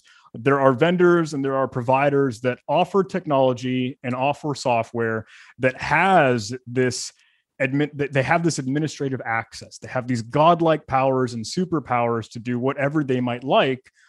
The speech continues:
on endpoint devices, through a managed service provider to the small to medium businesses across the enterprise. Uh, and if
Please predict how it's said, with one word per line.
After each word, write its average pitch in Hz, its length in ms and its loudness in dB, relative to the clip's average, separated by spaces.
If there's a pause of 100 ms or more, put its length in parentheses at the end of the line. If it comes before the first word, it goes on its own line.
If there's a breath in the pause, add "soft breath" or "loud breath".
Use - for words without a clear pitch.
(160)
on 151 140 2
endpoint 143 460 -2
devices, 127 640 -2 (640 soft breath)
through 127 260 -2
a - 20 2
managed 127 340 2
service 139 300 -6
provider 165 640 0 (320)
to 127 120 -2
the 117 80 -2
small 135 280 0
to 135 60 0
medium 131 320 0
businesses 151 640 -2
across 131 460 -4
the 123 100 -16
enterprise. 127 640 -2 (640 soft breath)
Uh, - 200 -18 (120)
and 139 160 0
if 131 200 -4